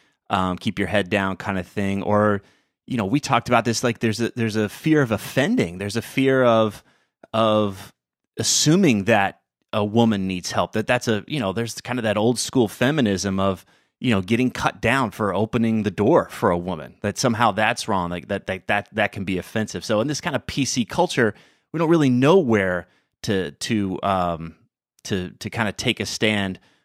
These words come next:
much less just having fear of losing the job or being punished for supporting her. And I can imagine the guy, if he, if he's gonna cr-,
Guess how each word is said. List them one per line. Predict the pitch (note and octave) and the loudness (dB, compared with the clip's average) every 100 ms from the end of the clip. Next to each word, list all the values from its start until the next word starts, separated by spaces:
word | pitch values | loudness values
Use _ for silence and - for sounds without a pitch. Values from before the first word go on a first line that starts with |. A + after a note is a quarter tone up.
| - | -6
much | B2 C#3+ - | 0 0 4
less | F3+ C#3 | 2 2
just | B2+ A2 | -2 0
having | A2+ G2+ | 0 0
fear | F2+ - A2+ | -4 0 2
of | G2 | 2
losing | G#2 G#2 G2+ F#2+ | 2 0 0 -4
the | |
job | E2+ G2 G2 F#2 | -2 0 2 2
or | F2+ | 0
being | E2+ G2 F2+ | -4 -4 -4
punished | - G2 F#2 - | -6 -6 -6 -10
for | - F2+ | -8 -10
supporting | - G2 G2+ F#2 | -8 -4 -4 -2
her. | |
And | C#3+ | -2
I | |
can | E4+ | 0
imagine | G#3 B2+ C3 C#3+ | 2 2 2 0
the | C#3 | 0
guy, | D3 C#3+ | 2 2
if | C3+ | 0
he, | D#3+ | -4
if | B2 A#2 | -4 -2
he's | D#3 | -4
gonna | C#3+ C3 | -2 -4
cr-, | - | -6